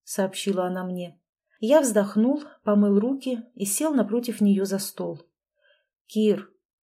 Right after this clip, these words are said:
начал было, но девушка вдруг вскочила. "Ты же голодный, точно!" Она споро накрыла стол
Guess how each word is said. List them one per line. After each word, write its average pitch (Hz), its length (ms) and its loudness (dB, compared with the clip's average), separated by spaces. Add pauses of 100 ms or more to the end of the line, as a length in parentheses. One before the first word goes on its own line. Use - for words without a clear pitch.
(140)
начал 190 400 -6
было, 180 460 -6
но 190 120 -6
девушка 220 420 -4
вдруг 196 260 -6
вскочила. 185 640 -6 (160)
"Ты 311 120 0
же 302 120 -2
голодный, 262 840 4
точно!" 269 680 -2 (400)
Она 214 260 0
споро 240 500 0
накрыла 196 440 -4
стол 277 500 -6